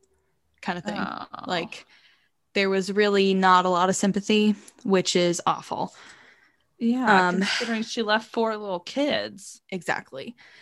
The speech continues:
Speaker 1: So an extensive inquiry involving a hundred fifty officers of the West Yorkshire Police and around eleven thousand, and after around eleven thousand interviews, they had nothing.
Speaker 2: Holy crap.
Speaker 1: So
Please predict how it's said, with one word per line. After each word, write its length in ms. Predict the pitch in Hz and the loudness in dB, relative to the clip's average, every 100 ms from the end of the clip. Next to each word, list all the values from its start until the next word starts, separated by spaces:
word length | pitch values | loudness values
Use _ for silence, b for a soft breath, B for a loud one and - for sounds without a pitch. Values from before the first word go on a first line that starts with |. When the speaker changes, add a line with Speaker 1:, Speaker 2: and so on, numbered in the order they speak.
| b | b
Speaker 1:
So 200 | - 233 | 0 2
an 100 | 226 | 2
extensive 460 | 214 - 254 277 240 | 0 0 0 0 -2
inquiry 500 | 220 202 226 214 202 | -6 -4 -2 -2 0
involving 500 | 202 196 190 196 190 | 0 2 4 4 2
a 20 | |
hundred 340 | 175 196 196 175 | 4 4 4 2
fifty 260 | 190 - - | -2 -4 0
officers 540 | 180 180 - 180 180 | 0 0 -2 -2 -2
of 120 | - 175 | -4 -4
the 80 | |
West 380 | 170 170 180 - | -2 0 0 -2
Yorkshire 540 | 175 175 175 - 180 175 | -2 -2 -2 -2 0 -2
Police 600 | - 170 185 277 - - B B B - | -4 -2 2 2 0 -10 B B B -4
and 100 | 190 | 0
around 220 | 185 185 | 2 2
eleven 320 | 180 196 208 | 2 2 4
thousand, 280 | 208 196 196 _ - _ _ | 2 2 0 _ -20 _ _
and 220 | 190 185 | 0 0
after 340 | 190 190 196 185 | 2 0 0 -2
around 500 | 175 180 180 180 170 | 0 2 2 0 -2
eleven 460 | 180 170 180 196 196 | -4 0 2 2 2
thousand 340 | 196 190 185 | 2 0 -2
interviews, 480 | - 202 185 175 170 | -2 0 0 -2 -2
they 160 | 185 170 | -4 -2
had 340 | 175 170 170 _ - | 0 0 -2 _ -4
nothing. 380 | 160 135 - 196 _ _ _ _ b b b b b | -2 -2 -4 -16 _ _ _ _ b b b b b
Speaker 2:
Holy 420 | _ - 330 - - | _ -16 -12 -12 -14
crap. 560 | - - 143 - - | -16 -12 -10 -10 -14
Speaker 1:
So 600 | - - 226 202 196 196 | -14 -2 2 4 4 2